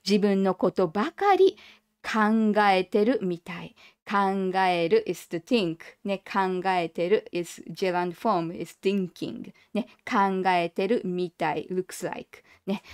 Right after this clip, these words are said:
そう、旦那っていつも自分のことばかり考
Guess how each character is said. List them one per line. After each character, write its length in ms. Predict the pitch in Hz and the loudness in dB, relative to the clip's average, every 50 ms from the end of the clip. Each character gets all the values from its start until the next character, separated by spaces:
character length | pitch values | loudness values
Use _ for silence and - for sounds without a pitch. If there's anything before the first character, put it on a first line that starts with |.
| - - _ - | -20 -20 _ -2
そ 180 | - 302 240 | 2 2 2
う、 80 | 185 160 | 2 2
旦 380 | - 180 190 202 220 226 226 | 0 0 2 4 4 4 4
那 100 | 220 220 | 4 4
っ 80 | 220 220 | 2 0
て 300 | _ - 226 208 - - | _ -2 0 0 0 2
い 100 | - 269 | 0 -2
つ 140 | 262 - 415 | 2 2 2
も 120 | 403 381 320 | 4 4 4
自 200 | 247 - 196 175 | 4 4 2 2
分 240 | 196 226 233 226 | 4 6 6 6
の 140 | 226 233 226 | 6 6 4
こ 160 | - - 214 | 2 0 0
と 180 | 214 - 220 190 | 2 4 2 2
ば 220 | 160 208 226 254 | 4 2 -2 -2
か 200 | - - 302 349 | -2 0 0 2
り 160 | 339 311 220 - | 2 2 0 -2
考 380 | - 208 208 196 185 180 180 | -2 -4 -2 0 0 0 0